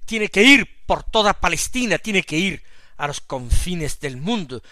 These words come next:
a dar testimonio. Eso es lo que él os ha mandado, eso es lo que ahora tenéis vosotros que hacer. Además,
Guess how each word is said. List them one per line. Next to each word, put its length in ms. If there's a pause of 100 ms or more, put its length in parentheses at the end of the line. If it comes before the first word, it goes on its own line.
(120)
a 80
dar 260
testimonio. 720 (760)
Eso 320
es 160
lo 180
que 220
él 140 (320)
os 200
ha 60
mandado, 500 (160)
eso 320
es 160
lo 80
que 160
ahora 140
tenéis 440 (120)
vosotros 580
que 140
hacer. 340 (720)
Además, 500